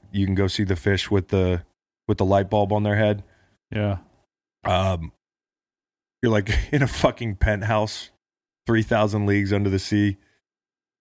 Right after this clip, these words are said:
Speaker 1: The view of giant squid. They're, they're eighty million dollars. I'm not gonna do that. It's too much of my budget.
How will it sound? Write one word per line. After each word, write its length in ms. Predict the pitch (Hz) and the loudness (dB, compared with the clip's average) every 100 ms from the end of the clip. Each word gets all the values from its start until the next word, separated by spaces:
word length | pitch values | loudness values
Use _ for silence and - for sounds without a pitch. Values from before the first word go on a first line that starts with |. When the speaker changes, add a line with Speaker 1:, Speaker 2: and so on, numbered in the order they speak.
| _ _ _ _ _ _ - | _ _ _ _ _ _ -2
Speaker 1:
The 80 | 107 | 0
view 300 | 101 120 117 | 2 2 2
of 220 | 101 92 | 0 -4
giant 400 | 95 107 110 92 | 0 0 0 -4
squid. 440 | - - 110 107 - - - - | -6 0 2 0 -4 -20 -6 2
They're, 220 | 156 160 | 2 2
they're 240 | 117 139 | 0 0
eighty 220 | 131 131 | 2 2
million 320 | 117 107 98 95 | 2 2 2 2
dollars. 280 | 87 85 | 2 0
I'm 60 | 98 | 2
not 160 | 110 110 | 2 2
gonna 120 | 101 | 0
do 140 | 95 | 0
that. 120 | 92 90 | 0 0
It's 100 | - | -2
too 140 | 131 | 0
much 160 | 120 107 | 2 2
of 60 | |
my 100 | 101 | 0
budget. 420 | 92 98 92 85 | 2 2 2 -4